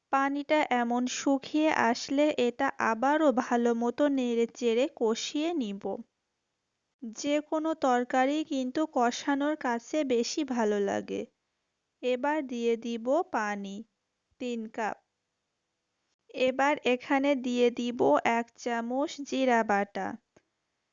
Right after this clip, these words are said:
এক চামচ পেঁয়াজ বাটা। এবার এটা আবারও একটু নেড়ে চেড়ে দিয়ে জাল করতে থাকব। পানিটা একটু কমে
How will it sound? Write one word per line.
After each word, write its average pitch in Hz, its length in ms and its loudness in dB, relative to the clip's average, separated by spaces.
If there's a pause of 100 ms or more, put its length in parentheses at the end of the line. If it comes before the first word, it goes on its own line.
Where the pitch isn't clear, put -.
(560)
এক 240 160 -2 (120)
চামচ 247 560 -2 (180)
পেঁয়াজ 240 380 -2 (100)
বাটা। 208 400 -2 (1120)
এবার 269 400 2 (100)
এটা 240 300 0 (160)
আবারও 254 480 2 (100)
একটু 233 380 0
নেড়ে 233 400 0
চেড়ে 233 420 2
দিয়ে 240 300 2 (140)
জাল 226 320 4
করতে 233 420 0 (100)
থাকব। 220 480 -4 (280)
পানিটা 247 560 -6
একটু 226 380 -8 (140)
কমে 233 380 -2